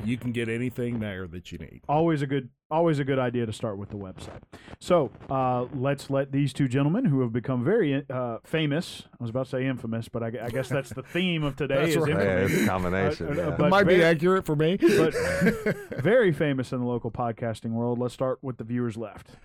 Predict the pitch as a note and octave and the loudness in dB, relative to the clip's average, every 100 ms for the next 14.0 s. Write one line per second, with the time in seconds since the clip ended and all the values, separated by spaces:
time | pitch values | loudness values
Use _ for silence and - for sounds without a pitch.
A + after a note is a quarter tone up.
0 | _ C3 A#2+ A#2 G2+ C#3+ C#3+ D3 B2+ G2+ | _ -2 0 0 0 2 2 2 0 0
1 | E2+ D#2 - - F3 C3 B2 G2+ - F2 | -4 -6 -4 2 4 6 4 2 -2 -4
2 | F2+ G2 E2+ E2 D2+ D#2 B1 - - _ | -2 -4 -4 -8 -8 -8 -10 -12 -16 _
3 | _ _ - D#2 C#2 D2+ D2 C#2+ E2 - | _ _ -16 -14 -10 -6 -4 -4 -4 -6
4 | D2+ B1+ A#1+ _ _ _ - D#2 D2+ C2+ | -10 -12 -16 _ _ _ -4 -4 -4 -6
5 | - - B1 A#1+ A#1+ A1+ A#1+ - E2 - | -12 -12 -8 -8 -10 -14 -16 -16 -18 -18
6 | _ _ _ - B2 C3+ C#3+ D3+ D3+ C#3 | _ _ _ -10 -4 0 2 2 2 0
7 | C3+ D3+ D3+ D3 E3+ B3 - C#3 C3 D3 | -2 0 2 2 2 0 -2 0 0 0
8 | C3+ C3+ C3+ C3+ C3+ B2+ B2+ D3+ F#3 - | 0 2 0 2 2 2 2 2 0 0
9 | F3+ E3+ D3+ C#3 D#3 D3+ C3 C#3 F#3 C4 | -2 0 -2 -2 -6 -6 -2 -2 -2 -6
10 | - C#3+ B2+ B2 A#2 C3 B2+ C3+ B2 B2+ | -6 -4 -2 -4 -2 -2 0 0 0 0
11 | A#2+ B2 B2 B2 C3+ C#3+ C#3 B2+ - C3 | 0 -2 -4 -4 -4 -2 -4 -4 -6 -4
12 | B2+ C3+ C3 C3 B2 C3+ - A#2+ A#2 A#2+ | -2 -2 -4 -4 -6 -6 -6 -6 -4 -2
13 | B2+ A#2+ A#2+ D3+ D#3 C#3+ C3+ C3 C#3 C#3 | 0 -2 2 2 2 0 0 0 0 -2